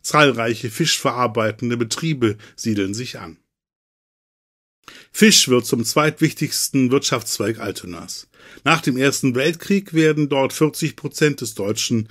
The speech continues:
Bedarfs an Fischkonserven hergestellt. Doch bereits in den zwanziger Jahren setzt der Niedergang ein, als die Fischindustrie nach Cuxhaven und Wesermünde abwandert.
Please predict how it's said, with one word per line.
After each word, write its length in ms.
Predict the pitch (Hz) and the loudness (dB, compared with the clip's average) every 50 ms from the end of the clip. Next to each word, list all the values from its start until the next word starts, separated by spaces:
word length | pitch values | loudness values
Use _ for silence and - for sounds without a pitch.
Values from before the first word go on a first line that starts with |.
| - - _ | -12 -20 _
Bedarfs 480 | - 123 110 123 123 131 139 135 - - | -4 0 2 2 2 2 0 0 -2 -2
an 120 | 120 110 | -2 -2
Fischkonserven 840 | - - 156 156 - - - 110 101 98 107 101 101 107 110 120 | -2 -2 -4 -4 -2 -2 -2 -2 -2 0 0 0 0 0 -2 -4
hergestellt. 760 | 120 127 131 123 104 107 104 - - - 95 98 - - - _ _ _ _ - - - - - | -4 -2 -2 -2 -4 -4 -6 -8 -8 -8 -12 -14 -14 -18 -20 _ _ _ _ -20 -20 -20 -12 -8
Doch 140 | - 123 117 | -8 -8 -2
bereits 440 | 120 131 117 127 151 170 165 - - | -2 0 2 4 2 2 2 2 2
in 60 | 156 | 2
den 120 | 147 131 | 2 2
zwanziger 500 | - - 175 185 185 180 - 196 165 147 | 2 2 2 2 2 2 0 0 2 2
Jahren 520 | 113 104 110 113 117 120 120 131 127 117 - - - - _ | 2 2 2 2 2 2 2 2 0 0 -2 -8 -18 -20 _
setzt 340 | - 143 139 - - - - | 2 2 4 4 0 -2 -2
der 80 | 139 | -2
Niedergang 480 | 131 139 135 135 127 120 131 131 139 131 | -2 0 0 0 2 2 2 0 0 -2
ein, 380 | 127 120 101 90 90 90 87 - - - - | -4 -6 -6 -6 -8 -10 -12 -14 -18 -20 -14
als 220 | - - 110 110 - | -6 -4 -4 -2 -2
die 120 | - 117 | -2 -2
Fischindustrie 760 | - - 160 - 175 160 160 151 - - - - 156 151 139 127 - - _ _ | -2 -2 0 2 2 4 4 2 0 -2 -2 0 2 2 2 0 -6 -16 _ _
nach 200 | 135 120 - - | -2 -2 2 2
Cuxhaven 680 | 139 127 - - - 143 156 151 - - 143 127 113 - - - | 2 2 2 0 2 2 2 2 0 -2 -2 -4 -4 -6 -14 -4
und 120 | - 131 117 | -4 0 2
Wesermünde 640 | 127 131 123 131 127 131 143 143 139 123 104 104 - | 2 4 4 4 4 6 4 2 2 2 -2 -4 -6
abwandert. 760 | - 90 - - - 82 85 87 85 85 87 - - - | -8 -12 -14 -14 -14 -12 -10 -10 -10 -12 -14 -16 -18 -20